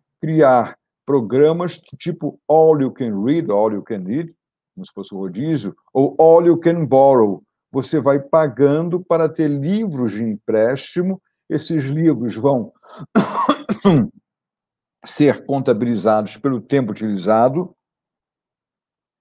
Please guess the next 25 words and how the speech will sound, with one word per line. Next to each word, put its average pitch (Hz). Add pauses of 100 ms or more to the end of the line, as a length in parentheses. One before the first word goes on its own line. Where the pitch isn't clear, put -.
(1400)
para 147
poder 131
remunerar 117
o 117
autor. 147 (680)
A 143
leitura 165
vai 120
sendo 117
um, 104
um, 101
um 101
acessório, 123 (260)
e 117
a, 113
hoje 120
mesmo 127
brincava 110
com 101
a 92
Cindy 123
Leopoldo, 117
uma 95
caricatura, 92
uma 98